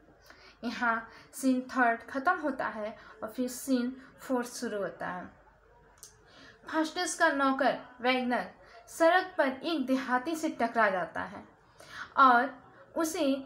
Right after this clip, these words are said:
लड़का कहकर संबोधित करता है, जिससे उस देहाती को insult feel होता है और वैगनर से कहता है, "अगर तू मेरा नौकर हो जाए," और इसके बाद भी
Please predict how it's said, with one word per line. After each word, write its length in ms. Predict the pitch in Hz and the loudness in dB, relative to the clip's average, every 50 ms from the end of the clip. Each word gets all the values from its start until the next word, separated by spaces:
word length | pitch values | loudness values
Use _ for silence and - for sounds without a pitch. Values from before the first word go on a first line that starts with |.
| - - - | -10 -2 4
लड़का 360 | 302 320 330 320 320 359 339 | 6 8 8 8 8 6 6
कहकर 300 | 339 339 302 269 277 262 | 6 6 4 4 4 2
संबोधित 600 | 262 262 226 208 196 190 180 170 185 196 185 - - | 2 2 0 0 0 -2 -4 -4 -6 -8 -12 -10 -8
करता 300 | 190 175 - - - 175 | -8 -8 -8 -8 -12 -12
है, 120 | 185 190 - - _ _ _ _ _ - | -12 -14 -18 -20 _ _ _ _ _ -18
जिससे 560 | 208 190 233 233 - - - 233 254 320 311 - - - - - - - | -10 -6 -6 -6 -6 -8 -10 -8 -8 -8 -10 -12 -16 -18 -18 -14 -6 -2
उस 120 | - 311 | -2 -2
देहाती 520 | 269 269 285 302 262 294 302 294 302 359 359 | -2 0 -2 0 4 4 4 2 2 -4 -6
को 140 | 359 370 320 | -2 -2 -2
insult 500 | - 302 294 277 - 311 269 226 214 220 | -2 -2 -4 0 2 4 4 4 4 0
feel 200 | - 226 202 180 | -4 -6 -4 -4
होता 280 | 175 175 - - 233 | -4 -4 -2 0 0
है 240 | 247 254 262 262 - - - - - - - - - | 0 0 -2 -6 -8 -12 -18 -20 -20 -18 -18 -4 2
और 160 | - 254 247 247 | 4 4 6 6
वैगनर 340 | 285 294 311 370 381 359 | 2 0 0 0 -2 -4
से 160 | 311 - 262 233 | -4 -4 -6 -4
कहता 340 | - 247 233 226 - 247 | 0 0 0 2 4 2
है, 120 | 240 - - - | 2 2 4 4
"अगर 260 | 269 277 294 370 392 | 2 2 2 0 -4
तू 160 | 381 - 381 | -4 -6 -4
मेरा 340 | 359 320 294 277 269 302 311 | 0 0 2 2 2 2 2
नौकर 600 | 294 262 247 240 240 240 240 240 359 359 320 269 | 4 4 4 4 4 4 4 4 4 4 4 4
हो 140 | 277 269 262 | 2 2 2
जाए," 400 | 262 247 214 196 196 196 - - - - - - - - - - - - - | 2 2 2 2 0 -2 -6 -10 -16 -20 -20 -20 -20 -20 -20 -20 -12 0 4
और 360 | - 294 294 - - - - - | 6 6 6 6 2 -6 -10 -8
इसके 260 | - 269 - - 330 | -8 -8 -6 -6 -4
बाद 300 | 311 311 302 294 302 311 | 2 6 8 8 8 8
भी 440 | 302 330 359 370 339 285 277 320 - | 6 4 0 2 2 0 0 -2 -6